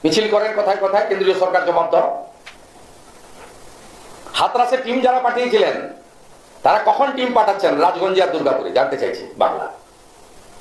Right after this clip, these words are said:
কখন টিম যাচ্ছে আপনাদের, মাননীয়াদের টিম? ত্রিপুরায় টপ উল্টে গেছিল, চলে গেছেন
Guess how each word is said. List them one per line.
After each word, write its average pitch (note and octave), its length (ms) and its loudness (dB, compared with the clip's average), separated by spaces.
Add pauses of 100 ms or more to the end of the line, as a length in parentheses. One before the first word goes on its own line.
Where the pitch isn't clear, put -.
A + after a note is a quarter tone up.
(2000)
কখন B3+ 260 2
টিম B3+ 200 -4
যাচ্ছে A3 300 0
আপনাদের, - 480 -4 (280)
মাননীয়াদের F3+ 600 0
টিম? G2 340 -10 (1900)
ত্রিপুরায় A#3+ 440 2
টপ A3+ 180 0
উল্টে A#3 240 -2
গেছিল, F3+ 340 -2 (360)
চলে G#3 200 4
গেছেন F#3+ 340 -2